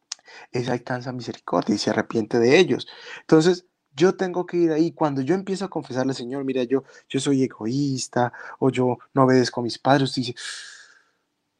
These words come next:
"Oiga, yo no me había dado cuenta que yo soy desobediente y egoísta".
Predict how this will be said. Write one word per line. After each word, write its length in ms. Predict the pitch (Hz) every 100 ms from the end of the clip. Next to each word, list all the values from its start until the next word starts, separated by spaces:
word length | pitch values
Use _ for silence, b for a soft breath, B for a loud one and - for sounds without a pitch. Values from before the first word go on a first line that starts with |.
| _
"Oiga, 340 | - 131 123 113
yo 180 | - 110
no 60 |
me 100 | 113
había 160 | 123 120
dado 180 | 117 110
cuenta 280 | 117 113
que 80 | -
yo 120 | -
soy 140 | 107 110
desobediente 800 | 110 110 104 98 101 101 - 107
y 80 | 104
egoísta". 580 | 98 - - - -